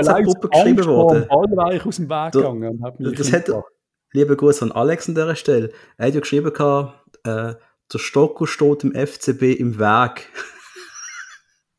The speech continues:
Speaker 1: Das war böse gewesen.
Speaker 2: Das war böse gewesen, ja.
Speaker 1: Nein, ich kann noch nichts dafür am Schluss, ganz ehrlich. Unglückliche Aktion, aber kann natürlich, muss Goal sein und muss auch ein Nachschuss Goal sein. Natürlich auch unglücklich, dass der Esposito ihn genau abschießt, also.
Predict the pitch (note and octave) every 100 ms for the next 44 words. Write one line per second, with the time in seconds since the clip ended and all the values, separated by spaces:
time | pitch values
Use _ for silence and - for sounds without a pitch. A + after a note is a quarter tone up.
0 | _ B2 B2+ B2+ A#2 A#2+ C3 - G#2 F2
1 | _ - F3+ G3 - B2 D3+ - - A#2
2 | D3 - A#2+ G2+ G2 A2 - _ - -
3 | - - - - A2+ C3 D#3 C3 C#3 C3
4 | C3+ B2 A2+ A#2 G#2+ G2+ G#2+ G2+ - A2
5 | G#2+ A2 G#2+ D3+ E3+ F3 D#3+ D#3+ C#3+ C#3
6 | B2+ C#3+ C#3 D#3+ E3 C3+ B2 C3+ C#3 D3
7 | B2+ B2 C3+ F#3+ G3 - - D3 F3 E3+
8 | E3+ D#3+ D#3 C#3+ B2 C3 D3+ D3+ C3 B2+
9 | C#3 D3 C#3 B2+ - B2+ B2+ B2+ A#2 A2
10 | A2 C#3 B2+ A#2 G#2+ A#2 B2+ C3 B2 A2
11 | A2+ G#2+ G#2+ - B2 B2 A2+ A2 A2 A2
12 | A2 B2 - A2 G#2+ - G2 F#2 F2+